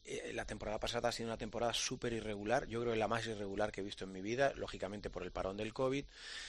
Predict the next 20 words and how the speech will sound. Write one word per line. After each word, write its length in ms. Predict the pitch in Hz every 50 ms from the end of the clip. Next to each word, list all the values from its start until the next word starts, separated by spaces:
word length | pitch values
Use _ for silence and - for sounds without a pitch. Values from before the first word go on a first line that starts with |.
| - - -
Luego, 420 | 131 135 143 147 139 123 101 - - - _ -
eh, 400 | - 113 110 107 107 104 - - -
el 180 | - 117 113 110
exceso 400 | 110 - - - 127 - - 135
brutal 420 | 127 123 120 - - 135 127 127
de, 340 | 120 117 113 113 113 110 107
de 180 | 107 107 107 104
partidos 400 | - 107 104 - - 131 127 110
que 100 | - 113
jugó 220 | - - 107 107
el 60 | 110 107
fina-, 260 | - 113 107 110 - -
el 200 | 110 104 101 98
Sevilla 320 | - 107 107 123 120 107
para 200 | - 92 87 87
poder 220 | - 87 87 98 98
ser 180 | - - 101
campeón 380 | - - 98 95 - 104 101 101
de 120 | 101 98 98
la 340 | 98 92 95 95 95 95